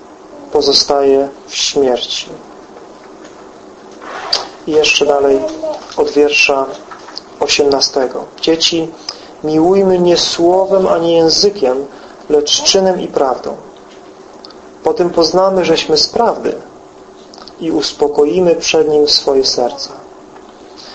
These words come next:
Że jeśli by oskarżało nas serce nasze, Bóg jest większy niż serce nasze i wie wszystko. Umiłowani, jeżeli nas serce nie oskarża, możemy śmiało stanąć przed Bogiem.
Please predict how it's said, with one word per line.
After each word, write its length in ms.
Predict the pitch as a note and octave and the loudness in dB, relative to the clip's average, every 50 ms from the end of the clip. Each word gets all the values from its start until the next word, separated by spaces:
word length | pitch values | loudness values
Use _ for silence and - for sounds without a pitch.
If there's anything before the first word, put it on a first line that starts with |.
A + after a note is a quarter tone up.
| - - - - | -20 -14 -8 -2
Że 160 | C#3+ C#3+ C#3+ | 0 2 2
jeśli 380 | D3+ G3 G#3+ G#3+ - - A3 | 4 2 2 2 0 0 0
by 140 | G3 G#3 G3+ | 2 2 2
oskarżało 640 | F#3+ - - - - D#3 D3 C#3 C#3 E3+ G#3 B3 B3+ | 2 2 0 -2 0 -2 0 0 2 2 2 2 2
nas 260 | G#3+ D#3 C#3+ - - - | 2 2 2 2 2 2
serce 380 | - C#3 C#3 C3+ C3+ - C3+ | 2 2 0 0 0 -2 -2
nasze, 500 | C3 C3 B2+ B2+ B2+ - - C3+ C3+ D3 D3+ - - - - D4+ D4+ - - - - - - - - | -2 -2 -2 -2 -2 -2 0 0 0 0 0 -2 -2 -2 -2 -2 -4 -6 -10 -14 -20 -20 -20 -12 -6
Bóg 240 | C#3+ D#3 D#3 - - | -2 -2 -2 0 2
jest 220 | A3 G3+ - - | 0 0 0 -2
większy 600 | C3+ D#3 G3 A#3 B3 A3+ G#3+ - - - C3+ B2+ B2+ | -2 0 0 0 0 0 0 0 0 -2 -2 -4 -4
niż 180 | B2 B2 - | -4 -2 -2
serce 460 | - - - C#3+ C#3+ C#3+ - - C#3+ | 0 0 0 0 0 0 0 0 0
nasze 400 | C#3 C#3 C3+ C3+ - - D#3+ E3 | 2 2 2 2 2 2 2 2
i 80 | F3+ F#3 | 2 2
wie 140 | F3+ G#3+ G#3+ | 2 2 2
wszystko. 540 | G#3+ - - A#3 - - - - - - - - - - - - - - - C#4+ D4 D4 D4 D4 C#4+ - - - - - - - | 2 0 0 0 0 -2 -4 -6 -8 -8 -8 -10 -14 -16 -14 -14 -14 -12 -10 -8 -6 -6 -6 -8 -10 -12 -18 -20 -20 -10 -4 0
Umiłowani, 720 | D#3 D3 C#3+ D3 D3 D3 C#3+ D#3+ E3+ F3 F3+ F3+ F#3 F#3 F3+ F#3 - - - - - - - - - - - - | 2 4 6 6 6 4 4 2 2 2 2 2 2 0 -2 -4 -12 -16 -18 -18 -16 -14 -12 -10 -8 -4 0 2
jeżeli 360 | D3 C#3+ C#3+ D3 D3+ D3 C#3+ | 2 4 4 4 2 2 2
nas 260 | C#3+ C#3 C3+ - - | 2 2 2 2 2
serce 460 | - - G#3+ A#3 A#3 - - - D3 | 2 2 2 2 0 0 -2 0 0
nie 140 | C3 C3 C3 | 2 2 0
oskarża, 640 | B2 - - - - C3+ B2+ B2+ - - - B2+ B2 B2+ C#3+ - - - - - - - - - - - - - - - - - | 0 0 -2 -2 -2 -2 -2 -2 -2 -2 -2 -2 -2 -4 -4 -10 -14 -20 -20 -20 -20 -20 -20 -20 -20 -20 -20 -18 -16 -12 -8 -4
możemy 360 | C#3+ C#3 C#3+ C3+ C3 C3 B2 | -2 0 0 0 2 0 0
śmiało 500 | - - - D3 D3+ D#3+ D#3+ D#3 D#3 D#3 | 0 0 2 2 2 2 4 4 4 4
stanąć 500 | D#3 - - D3 C3+ C3+ C3+ C3+ C3 - | 2 0 -2 -2 -2 -2 -2 -4 -6 -6
przed 220 | - - - B2+ | -6 -4 -4 -4
Bogiem. 400 | B2 B2+ B2 A#2 A#2 A#2+ - - | -2 -2 -2 -2 -2 -4 -8 -14